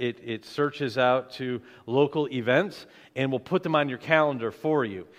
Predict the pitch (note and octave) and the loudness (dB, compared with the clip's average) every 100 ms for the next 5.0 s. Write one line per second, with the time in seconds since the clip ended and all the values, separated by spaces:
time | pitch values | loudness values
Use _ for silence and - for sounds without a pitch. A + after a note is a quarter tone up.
0 | - _ - - G#3 F#3 C#3 A#2 G#2+ A2+ | -20 _ -14 2 6 6 6 4 4 4
1 | A#2 C3+ B2 - D3 C#3 C#3 D3 E3+ - | 2 0 0 0 -2 0 4 4 2 -6
2 | - C3 A#2+ - C3+ C3+ C3+ B2+ - B2 | -6 -4 -4 -2 -2 0 -2 -4 -4 -2
3 | A#2 A#2 - - - - D#3+ D3+ D3+ - | -2 -6 -16 -20 -20 0 6 6 4 -4
4 | - - _ - B2 D3+ D3 C#3+ B2 | -18 -20 _ -12 -2 2 4 2 -2